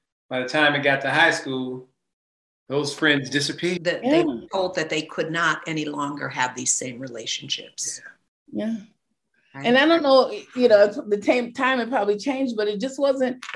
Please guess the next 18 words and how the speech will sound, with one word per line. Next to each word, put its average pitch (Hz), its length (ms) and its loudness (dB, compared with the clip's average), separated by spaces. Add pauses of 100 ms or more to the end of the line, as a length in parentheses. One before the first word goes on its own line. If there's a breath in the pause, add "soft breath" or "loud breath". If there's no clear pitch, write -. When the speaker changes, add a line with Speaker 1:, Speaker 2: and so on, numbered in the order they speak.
(140)
Speaker 3:
convenient 240 840 2
to 160 240 -4
have 185 200 4
these 185 200 -2
relationships. 165 800 0
And 147 280 0
that's 196 340 2
not 196 200 -2
the 190 80 -4
circles 190 500 -4 (420 soft breath)
you 202 220 -4
ran 202 320 2
in, 170 200 2
but 170 180 2
you 175 180 -6
feel 208 220 2
kind 190 240 -4
of 151 160 -2